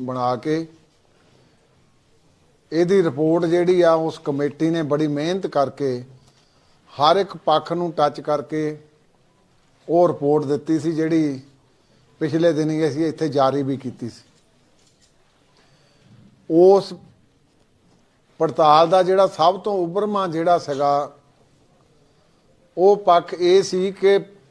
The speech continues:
ਪੰਜ ਛੇ ਜ਼ਿਲ੍ਹਿਆਂ ਦੀ ਪੁਲਿਸ ਇਕੱਤਰ ਕੀਤੀ ਗਈ ਇੱਕ ਦਿਨ ਪਹਿਲਾਂ।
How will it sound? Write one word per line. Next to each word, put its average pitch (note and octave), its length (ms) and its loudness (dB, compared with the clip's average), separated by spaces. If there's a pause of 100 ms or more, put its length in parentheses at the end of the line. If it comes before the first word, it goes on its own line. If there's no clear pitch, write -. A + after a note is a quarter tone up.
(140)
ਪੰਜ E3+ 420 0
ਛੇ F3 400 2
ਜ਼ਿਲ੍ਹਿਆਂ F#3 520 0
ਦੀ F3+ 320 -2 (160)
ਪੁਲਿਸ E3 300 0
ਇਕੱਤਰ F#3 400 0
ਕੀਤੀ E3 420 -2
ਗਈ D#3+ 180 2
ਇੱਕ D3 140 -4
ਦਿਨ C#3+ 200 -6
ਪਹਿਲਾਂ। C#3+ 280 -6